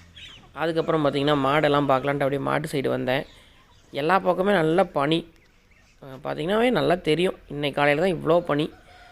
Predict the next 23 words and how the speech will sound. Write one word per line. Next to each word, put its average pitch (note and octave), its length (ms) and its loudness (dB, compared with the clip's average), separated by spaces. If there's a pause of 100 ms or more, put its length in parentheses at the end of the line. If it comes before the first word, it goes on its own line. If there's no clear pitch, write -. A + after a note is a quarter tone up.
(580)
மாடுகள்லாம் D#3+ 480 2
அப்படியே D3+ 180 2
படுத்திருந்துச்சு. D3 680 0 (760)
வெயில் D#3 280 0
வந்ததுக்கப்புறம் C#3+ 500 2
தான் D#3 100 2
காட்டுக்கு C#3+ 360 0
கொண்டு C#3 160 0
போகணும். C3+ 360 0
இவ்வளோ D3 300 2
பனியில D3 280 0
கொண்டு C#3 200 0
போக C#3 120 2
முடியாது. C3 440 0 (1300)
முன்னையெல்லாம் G3 400 2
பார்த்தீங்கன்னா, F3 380 4
ஒரு E3 160 4
ஏழு E3+ 240 8
மணிக்கெலாம் E3+ 360 4
கட்டுத்தறி D#3 320 2
விட்டு D3 200 0
வெளியில C#3+ 300 2
போயிரும். C3 400 -2